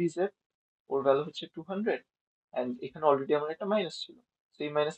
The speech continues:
এই minus কেটে যাচ্ছে, এটা, এটা কেটে যাচ্ছে, আমার থাকবে হচ্ছে কি ultimately এখানে, um, one, right? So এখানে হচ্ছে আমাদের ওয়ান থাকতেছে।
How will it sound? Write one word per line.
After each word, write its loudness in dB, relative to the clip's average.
এই -12
minus -10
কেটে -12
যাচ্ছে, -8
এটা, -6
এটা -6
কেটে 0
যাচ্ছে, 2
আমার -2
থাকবে -4
হচ্ছে -4
কি 2
ultimately -12
এখানে, -10
um, -2
one, 4
right? -4
So -2
এখানে -14
হচ্ছে -18
আমাদের -10
ওয়ান 2
থাকতেছে। -20